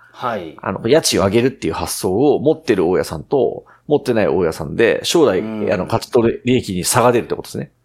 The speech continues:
Speaker 1: なるほど。
Speaker 2: これは本当に皆さん、あの、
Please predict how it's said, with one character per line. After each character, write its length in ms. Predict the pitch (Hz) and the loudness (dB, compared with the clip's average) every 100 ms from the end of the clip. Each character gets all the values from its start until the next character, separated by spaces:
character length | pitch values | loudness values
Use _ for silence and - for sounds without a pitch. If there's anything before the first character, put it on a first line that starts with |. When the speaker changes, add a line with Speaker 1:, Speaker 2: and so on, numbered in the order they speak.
| _ _ | _ _
Speaker 1:
な 160 | 113 104 | -10 -8
る 120 | 107 | -8
ほ 180 | 104 98 | -10 -12
ど。 480 | 92 82 71 50 - _ _ _ _ _ _ _ _ _ | -10 -12 -12 -16 -20 _ _ _ _ _ _ _ _ _
Speaker 2:
こ 100 | - | 2
れ 80 | 196 | 4
は 180 | 196 123 | 6 4
本 240 | - 170 | 2 0
当 120 | 165 | 0
に 80 | 160 | 2
皆 180 | 160 160 | 2 2
さ 120 | 117 | 2
ん、 20 | |
あ 40 | 78 | 0
の、 280 | 82 85 | 0 -2